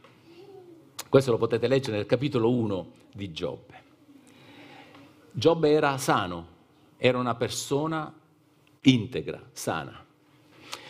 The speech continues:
La seconda scena, la se-, la scena successiva,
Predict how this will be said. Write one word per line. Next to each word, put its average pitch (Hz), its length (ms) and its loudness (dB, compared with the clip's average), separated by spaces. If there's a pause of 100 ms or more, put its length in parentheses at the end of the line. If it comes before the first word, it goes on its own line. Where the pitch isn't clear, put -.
(140)
La 170 140 4
seconda 233 380 4
scena, 107 580 -2
la 123 100 -2
se-, 131 320 0
la 139 120 2
scena 185 240 0
successiva, 131 800 -2